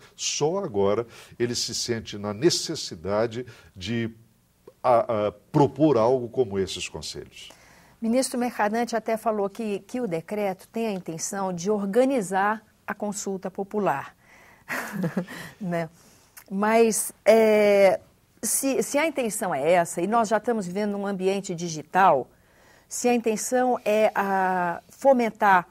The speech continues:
Speaker 2: a democracia participativa e não representativa, onde cada cidadão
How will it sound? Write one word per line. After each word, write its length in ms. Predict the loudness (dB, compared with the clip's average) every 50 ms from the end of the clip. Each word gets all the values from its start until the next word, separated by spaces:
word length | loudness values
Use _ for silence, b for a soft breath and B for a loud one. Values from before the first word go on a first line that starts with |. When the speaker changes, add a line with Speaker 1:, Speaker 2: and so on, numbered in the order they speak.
| _ _
Speaker 2:
a 100 | -6 -4
democracia 960 | -2 -2 -4 -4 -8 -8 -8 -8 -8 -8 _ -14 -14 -12 -10 -8 -6 -6 -6 -6
participativa 840 | _ 0 2 2 0 0 -6 -2 -2 -2 -2 -2 -4 -8 -6 -6 -4
e 20 |
não 120 | -4 -2 -2
representativa, 840 | -4 -4 -4 -6 -6 -6 -6 -6 -8 -8 -8 -12 -10 -10 -10 -8 -8
onde 140 | -10 -10 -4
cada 260 | 0 0 2 2 0
cidadão 400 | -4 -2 -4 -2 -2 -2 -4